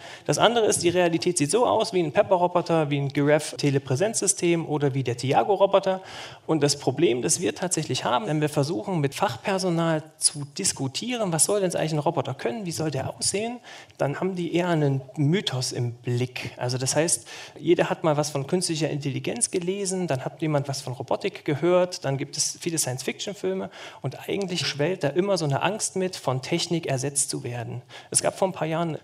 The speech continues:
einen Beitrag in der Zeitschrift, da stand drin, dass in den nächsten fünf Jahren die Hälfte aller Pflegekräfte durch Roboter ersetzt werden kann. Und sowas bleibt natürlich hängen bei den Menschen und wenn man dann die fragt,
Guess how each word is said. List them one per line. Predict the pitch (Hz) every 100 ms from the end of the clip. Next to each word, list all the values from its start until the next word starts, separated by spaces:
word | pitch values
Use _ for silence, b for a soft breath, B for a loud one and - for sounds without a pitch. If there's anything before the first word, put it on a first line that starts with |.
| -
einen | 131 -
Beitrag | 135 160 - 185 147
in |
der | 123
Zeitschrift, | - - - - 202 - 151
da | 147
stand | - 135
drin, | 143 180
dass | 170
in | 160
den | 139
nächsten | 135 151 147
fünf | - 160 160
Jahren | 143 139
die |
Hälfte | 135 139 139
aller | 123
Pflegekräfte | 127 139 151 - 139 -
durch | 135 135
Roboter | 135 135 131
ersetzt | 123 120 117 -
werden | 120 117
kann. | 117 117 110
Und | 113
sowas | 160 196 -
bleibt | 165 -
natürlich | 170 156 131
hängen | - 220 269
bei | 180
den | 165 165
Menschen | 175 202 208
und | - 147
wenn | 156
man | 160
dann | 151 156 -
die | 160
fragt, | - 170 202 233 - -